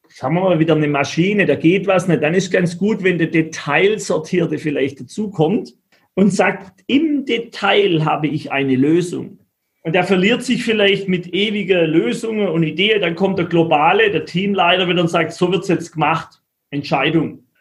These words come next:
Da kommen noch ein paar andere Metaprogramme natürlich dazu. Also ein Metaprogramm als solches alleine losgelöst gibt's ja gar nicht, ne? Es ist ja immer ein Paket.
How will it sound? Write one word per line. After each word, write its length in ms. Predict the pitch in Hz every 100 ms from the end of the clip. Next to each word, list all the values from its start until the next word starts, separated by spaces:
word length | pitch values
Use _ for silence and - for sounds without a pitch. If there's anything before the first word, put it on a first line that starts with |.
| _ -
Da 100 | 156
kommen 240 | 202 202
noch 160 | 190 165
ein 80 |
paar 220 | 165 165 156
andere 280 | 185 175
Metaprogramme 920 | 175 175 175 156 160 160 165 156 139 - - -
natürlich 720 | 151 156 175 180 175 165 - - _ _
dazu. 560 | 151 - 226 233 214 165
Also 260 | 147 147 156 -
ein 300 | 147 165 175
Metaprogramm 840 | 160 165 170 156 151 147 147 156
als 300 | - 139 143
solches 400 | 160 165 175 160
alleine 560 | - 143 135 123 170 180
losgelöst 800 | 151 151 190 - 180 165 160 -
gibt's 260 | 208 - -
ja 120 | 165
gar 280 | 143 127 117
nicht, 260 | 104 -
ne? 280 | 151 214 - _ _ _ _
Es 120 | 151
ist 140 | 170 170
ja 80 |
immer 220 | 170 202 180
ein 100 | 165
Paket. 720 | 156 143 202 202 139 -